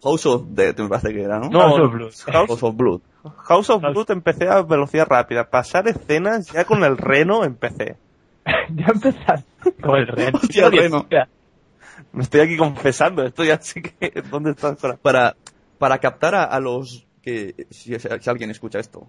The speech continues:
Speaker 1: o, o me lee en el blog de Sune. <laughs>
Speaker 2: Muy buen blog,
Speaker 1: Eh,
Speaker 2: eh, lo tengo aquí para leer, sí, sí.
Speaker 3: Sí, sí,
Speaker 1: ahí,
Speaker 3: sí, sí.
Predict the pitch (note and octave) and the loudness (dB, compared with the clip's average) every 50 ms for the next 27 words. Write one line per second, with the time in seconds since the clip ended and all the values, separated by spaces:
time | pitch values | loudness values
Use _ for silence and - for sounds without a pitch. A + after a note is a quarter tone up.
0 | _ - G#2+ G2+ F2+ - - - G#2 E2 E2+ F2+ A#2 A#2+ G2 E2 G#2+ G#2 F#2+ G2 | _ -14 -12 -12 -12 -12 -10 -10 -10 -8 -6 -4 -4 -4 -4 -4 -6 -6 -8 -8
1 | G#2+ G2+ F#2 E2+ - G2 D#2 C#2+ - _ - _ _ - - - - - D3+ - | -8 -6 -6 -8 -8 -10 -12 -12 -14 _ -20 _ _ -4 -2 -2 0 -2 -2 -2
2 | - E3 - - - D#3+ G#3 B3 B3 B3 A#3+ A3+ G#3+ A3 A3+ A3+ A3 G3+ G#3+ - | -2 -4 -4 -4 -2 0 2 4 6 6 4 4 4 4 4 6 6 4 2 2
3 | D#3 E3 F3+ F#3 E3+ E3 D3+ - D#3+ D#3+ F3 F3 E3+ D#3 - D#3+ D#3 D#3 D#3 D3 | 0 0 0 2 0 -2 -2 -4 -4 -4 0 0 0 0 -2 -4 -2 0 0 2
4 | C#3+ C3+ C3 C3 C3 B2+ B2 A#2 A2+ - - C#3 C3 C3 C3 C3 - - - - | 2 2 0 0 0 0 -2 -2 -4 -10 -14 -16 -16 -14 -16 -18 -20 -20 -12 -8
5 | A3 G#3+ C#3 C3 C3 B2+ B2 B2 B2 A#2+ F#3+ - - A#2+ - D3+ E3 G3+ | -6 -6 -4 -2 0 0 0 0 -2 -4 -6 -8 -10 -12 -12 -12 -12 -12